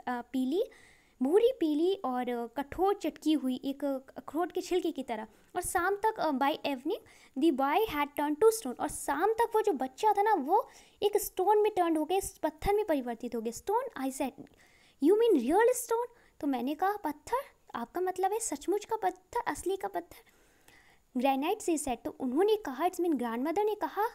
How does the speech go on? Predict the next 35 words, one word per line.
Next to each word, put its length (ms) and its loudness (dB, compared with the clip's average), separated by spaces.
"Granite।" 420 -4
Okay, 220 -4
here 200 -2
the 80 -2
meaning 320 0
of 120 -4
granite, 380 -2
the 320 -2
instant 500 -2
granite 360 6
भी 120 8
एक 120 2
sto-, 720 -4
स्टोन 300 6
की 160 6
तरह 240 4
ही 200 4
होता 300 2
है। 120 0
Okay, 220 0
granite 640 4
it 140 4
means 260 6
होता 260 2
है, 340 -2
अ, 280 2
कि, 280 8
अ, 360 6
एक 160 4
प्रकार 240 8
का 140 2
कठोर 580 4
स्फटिक, 540 4
अ, 40 2
अ, 400 0